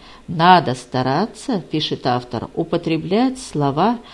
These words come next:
находящиеся в соответствии с предметом». Двести семьдесят шесть.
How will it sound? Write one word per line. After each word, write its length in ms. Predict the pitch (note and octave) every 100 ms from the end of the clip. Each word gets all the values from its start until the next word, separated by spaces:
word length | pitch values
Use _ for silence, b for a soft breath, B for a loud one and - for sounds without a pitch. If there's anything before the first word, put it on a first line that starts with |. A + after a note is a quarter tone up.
| B B
находящиеся 920 | D#3 - F#3 G#3+ A3 - D3+ D3+ C3+
в 20 |
соответствии 1040 | B2+ - A#2+ - - G#3+ A3 - G#3 G3+ A#3
с 120 | -
предметом». 840 | - D3 D3 D#3+ D3 - G#2 - - - - - - - -
Двести 480 | C#3 C3+ D3 -
семьдесят 580 | G#3+ - C#3 - C#3+ E3
шесть. 460 | - - - -